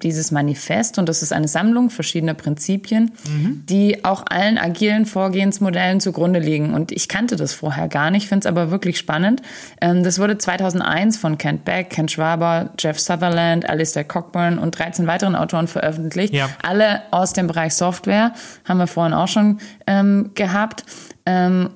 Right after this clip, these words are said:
Speaker 1: und, ähm, die haben einfach gemerkt, dass alle ihre Methoden zu arbeiten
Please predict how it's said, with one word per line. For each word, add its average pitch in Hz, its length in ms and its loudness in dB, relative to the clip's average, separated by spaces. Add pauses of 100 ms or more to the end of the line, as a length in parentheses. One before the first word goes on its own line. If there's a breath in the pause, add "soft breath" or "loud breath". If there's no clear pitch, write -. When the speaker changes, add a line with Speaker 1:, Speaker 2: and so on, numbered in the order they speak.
Speaker 1:
und, 185 600 0
ähm, 175 480 0
die 208 100 2
haben 214 100 2
einfach 202 220 -2
gemerkt, 170 640 0 (300 loud breath)
dass 185 180 2
alle 202 220 0
ihre 208 200 2
Methoden 220 420 2
zu - 160 -2
arbeiten 202 600 0